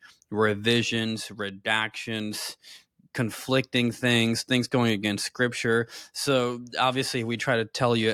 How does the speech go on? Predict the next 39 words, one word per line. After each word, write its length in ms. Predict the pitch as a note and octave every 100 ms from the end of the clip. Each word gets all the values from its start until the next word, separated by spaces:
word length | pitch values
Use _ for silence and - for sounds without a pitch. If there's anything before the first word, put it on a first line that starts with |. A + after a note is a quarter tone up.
| -
everything 400 | B2 B2 A#2 A#2
in 120 | A2+
one 180 | A2+ A#2
episode, 440 | A#2 A#2 - A2+
it 40 | G#2+
would 140 | G#2
take 200 | - A2+
us 120 | A2
forever. 420 | - G#2+ A2+ A2+
So 220 | G#2+ A2 G2+
definitely 400 | A#2 C#3 D#3 C3+
encourage 400 | A#2+ C3 A#2+ A#2+
you 80 |
to 100 | A2
go 220 | G#2 A2 G#2
back 400 | A2 G#2+ G#2 A2
and 100 | G2+
listen 380 | G2 A2 C3+
to 160 | C3 C#3+
those 400 | C#3+ C#3+ D3 - - - - -
and 220 | B2 B2+ C3
let 140 | D#3+
us 120 | D#3
know 140 | D#3 D3
what 240 | B2+ A#2+
you 80 | A2+
think, 540 | - B2 A2+ G2+ -
because 200 | A#2+ B2+
it's 100 | E3
just 160 | F#3+ F3+
important 520 | C#3 - D3 C#3+ B2+
to 80 | B2+
me 160 | A#2 A2+
to 100 | G#2+
specify 720 | - A#2+ A2+ A2 - G#2+ G#2
that 260 | G#2 G#2 - - - - -
we're 200 | B2 A#2+
trying 480 | - D3 D3+ D#3+
to 360 | C3+ C3+ G#2+